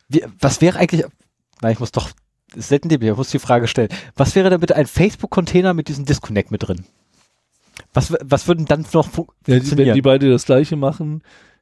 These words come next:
Speaker 2: dann, außerdem, das geht ja nicht. Du hast, ja doch, bei Facebook könntest du beide installieren.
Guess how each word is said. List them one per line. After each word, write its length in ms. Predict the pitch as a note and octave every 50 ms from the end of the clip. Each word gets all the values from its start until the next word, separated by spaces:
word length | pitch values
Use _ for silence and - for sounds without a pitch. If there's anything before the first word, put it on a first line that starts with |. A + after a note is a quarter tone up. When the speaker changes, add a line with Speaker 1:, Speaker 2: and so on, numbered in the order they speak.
| _ _ _
Speaker 2:
dann, 540 | - B2 A#2+ A#2+ C3 B2 A#2 A#2 C3 - -
außerdem, 400 | C3+ B2+ - D#3+ C#3 C#3 C#3+ C#3
das 140 | B2+ -
geht 160 | - D3 C3+ -
ja 80 | A2+
nicht. 160 | G2+ F#2+ -
Du 80 | A#2+ G#2+
hast, 340 | A2+ A2+ - - - - - C#3
ja 120 | E3 F3+
doch, 180 | - A#2+ - -
bei 200 | - A#2+ G#2+ G#2
Facebook 380 | - C#3 C#3 - - C3+ -
könntest 260 | - B2+ A#2+ A#2 - -
du 40 | A#2
beide 320 | A2+ A2 G#2+ G#2+ G#2+ G2+
installieren. 640 | G2+ G2+ - - G2+ G2+ G2+ G2+ G2 F#2+ G#2+ A#2+